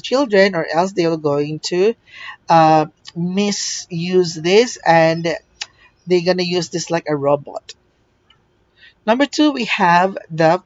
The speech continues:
floor polisher to be used in scrubbing, stripping, and polishing hard floors,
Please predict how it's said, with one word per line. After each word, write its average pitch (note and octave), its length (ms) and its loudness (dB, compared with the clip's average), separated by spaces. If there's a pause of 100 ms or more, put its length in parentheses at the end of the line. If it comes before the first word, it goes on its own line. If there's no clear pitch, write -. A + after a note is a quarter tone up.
(180)
floor F3+ 320 6
polisher E3 720 -2 (640)
to G#3+ 320 2 (240)
be F#3 140 -6
used F#3 340 4
in G3 120 -4
scrubbing, F3 580 0
stripping, F#3 680 -4
and E3+ 220 -4
polishing A3 560 -2
hard F3+ 540 -2
floors, G3 580 0